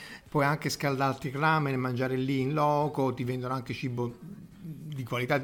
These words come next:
discutibile, ma non terribile, caldo, quindi insomma c'è, c'è tutto. E appunto, come diceva Marco, c'è anche l'A T M, la macchina fotocopiatrice, può mandare fax,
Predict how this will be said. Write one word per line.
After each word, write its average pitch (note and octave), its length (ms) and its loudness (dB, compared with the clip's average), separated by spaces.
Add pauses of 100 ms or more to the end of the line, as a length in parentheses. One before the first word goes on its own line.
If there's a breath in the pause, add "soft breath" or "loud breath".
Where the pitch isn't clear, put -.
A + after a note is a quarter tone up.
discutibile, D#3 680 -2
ma G3 100 0
non A3+ 200 0
terribile, A2 640 -2 (420 loud breath)
caldo, D#3 540 8
quindi F3 160 0
insomma E3+ 220 0
c'è, E3+ 100 -6
c'è G3+ 220 -4
tutto. A#2 420 -8 (360 loud breath)
E - 120 -4
appunto, D#3+ 680 0
come E3 140 -2
diceva F#3 260 2
Marco, D#3+ 320 4
c'è D3+ 140 -2
anche C#3 200 -4
l'A B2+ 120 -2
T - 100 -10
M, E3+ 400 2
la B2 80 2
macchina C3+ 340 -2
fotocopiatrice, C#3+ 680 -2
può B2 120 -6
mandare B2 300 -4
fax, D3+ 680 2